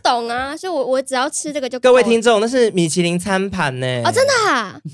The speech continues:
Speaker 2: <laughs> 信义区米其林餐盘叫酒窖餐厅，大家可以搜寻一下，在忠孝东路四段。
Speaker 1: 嗯，我觉得好吃啊，但是我就是超过一个金额以上的东西就都叫大餐了。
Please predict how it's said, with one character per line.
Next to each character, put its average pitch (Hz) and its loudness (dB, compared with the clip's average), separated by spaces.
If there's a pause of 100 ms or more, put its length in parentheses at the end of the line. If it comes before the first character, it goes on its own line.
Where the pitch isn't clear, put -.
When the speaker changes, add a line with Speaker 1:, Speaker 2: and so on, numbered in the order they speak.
(500)
Speaker 2:
<laughs> - -8
信 240 4
义 233 6
区 226 4
米 196 6
其 156 0
林 165 2
餐 196 2
盘 165 0
叫 180 4
酒 139 0
窖 147 2
餐 139 -2
厅， 131 -2
大 135 -2
家 131 -2
可 131 0
以 107 0
搜 113 -4
寻 110 -8
一 98 -10
下， 113 -6
在 120 -4 (180)
忠 135 2
孝 143 4
东 117 0
路 117 0
四 110 -6
段。 92 -12 (840)
Speaker 1:
嗯， 226 -10 (100)
我 247 -2
觉 254 2
得 285 -2
好 269 -2
吃 302 -4
啊， 302 2
但 311 0
是 302 -4
我 208 -4 (100)
就 240 -4
是 247 -2 (380)
超 302 2
过 294 4
一 254 4
个 233 -2
金 240 -6
额 214 -6
以 151 -12
上 208 -6
的 185 -12
东 196 -6
西 196 -12
就 185 -16
都 208 -2
叫 214 -4
大 170 -10
餐 - -16
了。 - -20